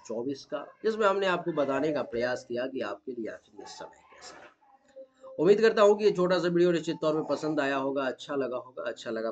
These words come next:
पसंद आया तो इस video को like करें, share करें, channel को सब्सक्राइब करके इसके bell icon के बटन को दबा दें। एक बार फिर से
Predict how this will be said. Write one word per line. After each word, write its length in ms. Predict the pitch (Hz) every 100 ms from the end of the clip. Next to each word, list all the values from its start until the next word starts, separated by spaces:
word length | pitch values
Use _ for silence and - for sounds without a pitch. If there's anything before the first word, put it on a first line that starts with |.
| 110
पसंद 280 | 104 113 110
आया 140 | 113
तो 100 | 113
इस 60 | 107
video 180 | 110
को 140 | 104 101
like 220 | 110 131 -
करें, 180 | 147 143
share 240 | 139 139
करें, 200 | 143 160 -
channel 220 | - 175 202
को 100 | 180
सब्सक्राइब 440 | 180 - 165 160
करके 220 | 156 160
इसके 200 | 156 151 110
bell 220 | 113 156
icon 220 | 143 139
के 100 | 135
बटन 240 | 120 117 135
को 80 | 123
दबा 200 | 123 123
दें। 100 | - -
एक 160 | 110 101
बार 140 | 90 -
फिर 100 | 165 175
से 180 | -